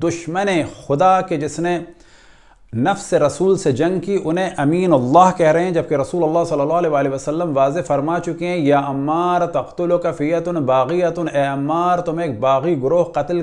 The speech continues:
करेगा, तुम जन्नत की जानिब बुला रहे होगे,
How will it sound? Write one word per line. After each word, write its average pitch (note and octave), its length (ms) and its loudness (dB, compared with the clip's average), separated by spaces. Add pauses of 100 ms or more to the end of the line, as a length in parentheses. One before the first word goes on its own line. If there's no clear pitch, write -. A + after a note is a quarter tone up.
करेगा, F3 640 4
तुम E3 240 -2
जन्नत D3+ 360 -2
की D3 120 -4
जानिब C#3+ 380 -2
बुला C#3+ 260 2
रहे F3 220 2
होगे, E3+ 420 0